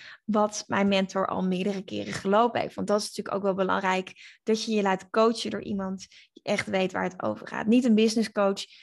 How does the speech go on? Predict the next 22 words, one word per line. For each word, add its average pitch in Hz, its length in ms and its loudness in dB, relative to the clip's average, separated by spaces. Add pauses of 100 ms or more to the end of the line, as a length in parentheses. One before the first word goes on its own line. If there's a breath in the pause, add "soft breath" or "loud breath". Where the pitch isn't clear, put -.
(180 loud breath)
die, 196 360 -6
eh, 190 320 -2
eh, 190 360 -6
twee 214 160 2
jaar 190 180 4
geleden, 190 520 2
eh, 185 380 -2 (140)
eh, - 300 -4 (140)
nog, 196 340 -2
eh, 196 360 0 (340 loud breath)
in 208 160 4
Loni 208 300 6
zat, 196 340 2
die 196 140 0
een 180 60 -2
training 202 380 0
volgde 190 260 -2
hoe 196 120 -2
je 190 80 -2
business 196 360 -6
coach 190 300 -2
werd 185 280 -4